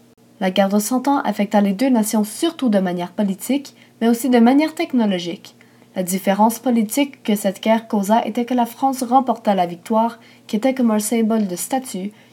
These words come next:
car ils ont pris possession de la Normandie. L'Angleterre a aussi été affectée politiquement, puisqu'ils ont perdu une partie substantielle de leur territoire, alors plusieurs enjeux comme l'économie nationale, les divers marchés, et cetera ont été affectés.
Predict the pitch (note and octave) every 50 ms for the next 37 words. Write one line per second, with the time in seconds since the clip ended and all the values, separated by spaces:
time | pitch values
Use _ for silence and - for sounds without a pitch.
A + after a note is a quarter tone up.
0 | _ - - G3 G3 G3+ F#3+ G3+ G3+ F#3+ - - A3+ G#3+ - D4 C#4 - - A#3
1 | G3+ A3 A#3+ A#3+ A3 G3 F3+ F3 F3 F#3 G3+ B3 A#3 A3+ G3+ F#3+ F3+ F3 - F3
2 | D#3 - - _ _ _ _ _ _ _ _ _ _ _ _ - G3 F#3 F#3 F3+
3 | F3+ F3 F3 - F#3 F3 - F3 F3 E3+ F3 - - - D#4+ E4 B3+ G3 - F#3
4 | - - F#3 - F#3+ F3 - - A#3+ A3+ A3+ A#3+ G#3 F#3 F3+ - F#3+ F3+ - F#3+
5 | G3 A#3 C4 C4 - A#3+ G#3+ - - A3 F#3+ G3 G#3+ G#3+ G#3+ A#3+ A3+ G#3+ G#3 A#3
6 | B3 A3+ G#3 A3 C4 C4 B3+ - - C#4 C4 - F4+ F4 - - - B3+ A#3 A3
7 | - A#3 A3 G3+ G3 F#3 F3 F3 - - - G3 F#3 F#3 F3+ - - G#3 G#3+ A3+
8 | A3+ A3+ - - - - - _ - F#3 F#3 - - - - A3 G#3 - G3+ F#3+
9 | F#3+ - - G3 G3 F#3+ G3 A3 A3 A3 G3 G3 G#3 A3 A3 - G#3+ G3 F3+ E3+
10 | F3 E3+ E3+ E3+ E3+ - - F#3+ F#3+ G#3 A3 A#3 A#3+ A#3+ A#3 G3+ F3+ E3+ F3+ E3+
11 | E3+ E3+ E3 F3 E3+ E3+ F3 - - - A3 A3 - - - - - F#3 - G3+
12 | G#3 A#3 B3 C4+ - - A3 G#3+ G#3 G3+ - - A#3 A3+ - B3+ B3 - A3+ G#3+
13 | - G3 - - - - - -